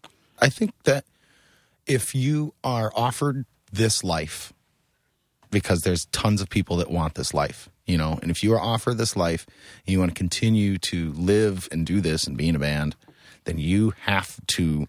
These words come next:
do things that you don't want. This is a job. It is. It's like any other job, you know, and, like, unfortunately, I used to always say, "I didn't wanna call it a job because blah, blah, blah." But, you know, there's that old Confucius saying, "If you love what you do, you'll never work a day in your life."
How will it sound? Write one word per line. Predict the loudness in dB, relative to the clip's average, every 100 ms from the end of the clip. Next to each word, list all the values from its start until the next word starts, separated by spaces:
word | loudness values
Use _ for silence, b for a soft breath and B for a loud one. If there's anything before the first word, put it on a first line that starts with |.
| -2
do | -2
things | 0 -2 -2
that | -2
you | 0
don't | 0 -2
want. | -4 -4 -8 _ _ _ _ _ -2
This | 0 0
is | -6
a |
job. | -4 -4 -4 -8 -20 _ _ 2
It |
is. | 2 2 -4 -6 -2
It's | -2 0
like | 0
any | 2 4
other | 4 2
job, | -2 -8 -10 _ _ 2
you | 2
know, | 4 2
and, | 2
like, | 0 0 -2 0
unfortunately, | 0 4 2 4 -2 -2
I | 0
used | 0
to | 0
always | 0 0 0 -2 -6 _ _ _
say, | -4 -2 -2
"I | -4
didn't | -2 0 0
wanna | 0
call | 4 4 4
it | 0
a |
job | 0 2 2 -2
because | -4 -4 -4 -6 B B B B B _
blah, | 2 2
blah, | 0
blah." | 0 2 0 -4 _ 2
But, | 2 2
you | 2
know, | 2
there's | 2 0
that | 0 -2
old | -2 -2
Confucius | -2 0 -2 0 -2
saying, | -2 -4 -4 -6 -8
"If | -6 -2
you |
love | 0 0 0
what | 0
you | 4
do, | 4
you'll | 4 2
never | 0 -2
work | -4 -2
a |
day | -2 0
in | 0
your | 0
life." | 0 -2